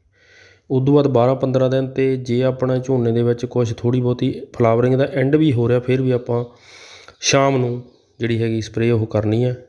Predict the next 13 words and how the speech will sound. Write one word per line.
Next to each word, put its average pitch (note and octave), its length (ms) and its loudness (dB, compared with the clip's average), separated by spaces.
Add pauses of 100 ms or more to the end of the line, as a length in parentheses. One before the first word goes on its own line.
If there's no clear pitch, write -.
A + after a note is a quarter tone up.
(100)
ਤੇ A#2+ 80 -4
ਜਦੋਂ A#2+ 280 2
ਪੂਰੀ B2+ 300 0
ਫਲਾਵਰਿੰਗ A#2 480 2
ਹੋ A#2 200 2
ਰਹੀ B2 180 2
ਹੈ, A#2+ 180 0 (880)
ਉਸ C#3+ 160 4
ਟਾਈਮ A#2 380 2
ਦੇ A#2+ 80 0
ਉੱਤੇ A#2 300 -2
ਆਪਾਂ A2+ 300 -2
ਬਿਲਕੁਲ A2+ 840 -2